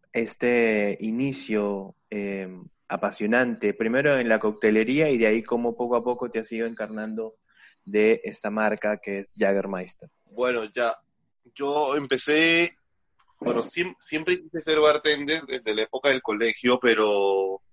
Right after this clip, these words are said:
Speaker 2: en mi familia estaba mi mamá, que es abogada, mi papá, que siempre quiso que fuera abogado, y me metieron directo a estudiar para ser abogado en una escuela de Derecho.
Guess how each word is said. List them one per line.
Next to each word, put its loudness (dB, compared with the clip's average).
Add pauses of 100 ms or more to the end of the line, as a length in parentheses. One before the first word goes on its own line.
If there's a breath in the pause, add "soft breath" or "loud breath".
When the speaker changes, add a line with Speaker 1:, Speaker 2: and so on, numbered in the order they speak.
(160)
Speaker 2:
en -4
mi -2
familia 2
estaba 4
mi 2
mamá, 4
que -2
es -2
abogada, 6
mi -20
papá, -2
que -2
siempre 0
quiso 0
que -4
fuera 2
abogado, 4 (200)
y -6
me -4
metieron 0
directo 0
a 2
estudiar -2 (380)
para -2
ser -2 (380)
abogado 2
en -14
una -12
escuela -4
de 0
Derecho. -2